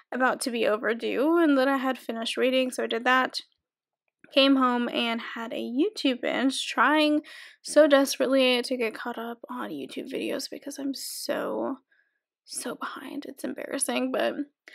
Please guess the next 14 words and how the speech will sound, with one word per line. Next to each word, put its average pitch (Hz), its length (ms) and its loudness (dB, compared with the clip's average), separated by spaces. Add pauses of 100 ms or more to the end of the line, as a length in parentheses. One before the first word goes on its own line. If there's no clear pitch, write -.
(380)
I'll 294 120 6
get 320 120 6
there 311 140 10
one 190 180 2
day. 220 340 2
And 285 140 6
then 285 120 6
after 277 480 10
a 254 180 4
couple 247 320 -2
hours 233 420 2
of 254 140 0
YouTube 302 600 4 (180)
binge, 277 580 4